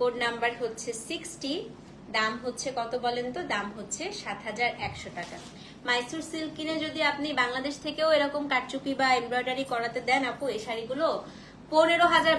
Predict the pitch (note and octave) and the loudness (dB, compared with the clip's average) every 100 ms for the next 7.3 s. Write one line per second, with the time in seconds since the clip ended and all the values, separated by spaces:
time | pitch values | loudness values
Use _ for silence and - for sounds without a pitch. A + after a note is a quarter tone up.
0 | C4 C4+ C#4+ C#4+ C#4 C4 B3+ B3 B3 G#3+ | 8 8 6 4 2 2 0 0 -2 -2
1 | G#3 F#3+ F#3 F3 - - - - - A#3+ | -2 -2 -4 -6 -10 -14 -14 -12 -10 -6
2 | - B3+ - G3+ F3+ F#3+ - - - - | -2 -2 -2 -4 -4 -10 -16 -18 -12 0
3 | A#3 A3+ B3+ C4+ C4 A#3+ A3+ A3 - A#3+ | 2 4 2 0 0 0 -2 -6 -2 0
4 | A#3 A3+ B3 A#3+ A3+ A3 A3 G#3+ G3+ G#3 | 2 0 -4 -2 -2 -2 -2 -2 -2 -4
5 | G3+ G3+ F#3+ F#3+ F3+ F3 F3 B3 E4 D#3+ | -6 -6 -6 -8 -6 -6 -6 -4 -4 -4
6 | - - - - - A#3+ A#3+ B3 B3+ B3 | -10 -18 -18 -18 -8 0 2 4 4 4
7 | B3+ B3 B3+ | 0 2 0